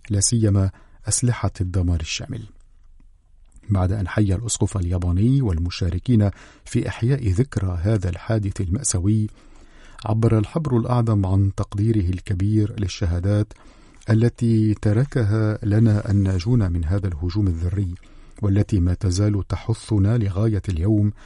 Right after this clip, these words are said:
على العمل من أجل بناء عالم أكثر أمنا وتعزيز مناخ سلمي في العالم.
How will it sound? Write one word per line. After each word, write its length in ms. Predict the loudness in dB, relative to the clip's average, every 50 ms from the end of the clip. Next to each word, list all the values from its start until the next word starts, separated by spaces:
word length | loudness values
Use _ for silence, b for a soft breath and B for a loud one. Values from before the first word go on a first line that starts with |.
| B B B B B B B B
على 220 | 0 2 2 4
العمل 400 | 4 2 2 0 0 0 0 2
من 220 | 2 2 0 2 2
أجل 260 | 2 2 2 0 0
بناء 440 | 2 2 2 4 2 2 0 0 -2
عالم 440 | 0 0 0 0 2 2 2 0 0
أكثر 480 | -2 -6 -8 -4 -4 -2 -2 -2 -2 2
أمنا 500 | 2 2 2 2 2 2 2 2 2 0 B B B B B B B B -6
وتعزيز 580 | -4 0 0 0 0 0 0 0 -2 0 0
مناخ 480 | 0 2 2 2 2 2 2 0 0 0 0 0
سلمي 440 | 0 -2 -2 -2 0 0 0 2 0
في 180 | -2 -2 -4 -6
العالم. 460 | -6 -6 -4 -6 -6 -6 -8 -10 -10